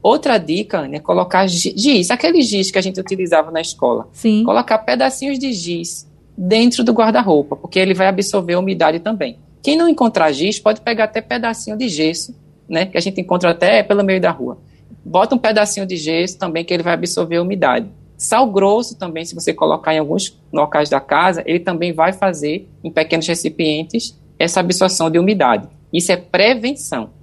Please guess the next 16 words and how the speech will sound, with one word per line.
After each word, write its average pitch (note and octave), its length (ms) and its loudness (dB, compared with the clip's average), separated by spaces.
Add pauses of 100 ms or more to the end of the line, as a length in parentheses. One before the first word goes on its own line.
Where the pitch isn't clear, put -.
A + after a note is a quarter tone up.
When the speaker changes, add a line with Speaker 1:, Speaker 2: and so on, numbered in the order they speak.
(280)
Speaker 1:
Aí F3 200 0
você A3+ 180 -4
diz A3 120 -4
assim, F#3 420 -4
como E3+ 200 0
o F3+ 40 0
Ninho F3 180 0
falou, F#3+ 480 4
o G3 100 0
fungo B3+ 260 0
apareceu, C4+ 560 2
Bruno. B2+ 300 -8 (480)
Aí D#3+ 200 2
você F#3+ 200 -4
vai F3+ 160 0
fazer, F3+ 440 -4